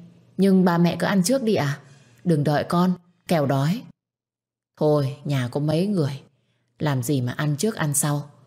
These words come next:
Con về đi, ba mẹ đang đợi." "Dạ vâng." Nói rồi Nhã tắt máy, sau đó thu dọn bàn làm việc của mình, đem theo bản vẽ của mình trở ra ngoài.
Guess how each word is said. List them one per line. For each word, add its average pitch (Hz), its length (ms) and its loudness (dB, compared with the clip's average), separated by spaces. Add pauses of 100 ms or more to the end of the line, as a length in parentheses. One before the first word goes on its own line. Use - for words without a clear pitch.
(260)
Con 160 200 0
về 139 200 2
đi, 147 240 -2 (480)
ba 151 120 0
mẹ 151 200 0
đang 147 220 -2
đợi." 139 340 -4 (800)
"Dạ 147 180 0
vâng." 147 240 0 (1800)
Nói 151 220 2
rồi 139 280 2
Nhã 139 200 -2
tắt 175 280 -6
máy, 139 360 -2 (300)
sau 196 180 -2
đó 156 200 2
thu 214 180 -2
dọn 143 280 -2
bàn 135 160 0
làm 135 200 -2
việc 135 200 -2
của 135 120 -6
mình, 127 260 -2 (400)
đem 147 200 0
theo 147 140 -2
bản 127 320 -2
vẽ 202 200 -4
của 151 140 -4
mình 131 260 -2
trở 127 220 -4
ra 151 140 -6
ngoài. 127 420 -4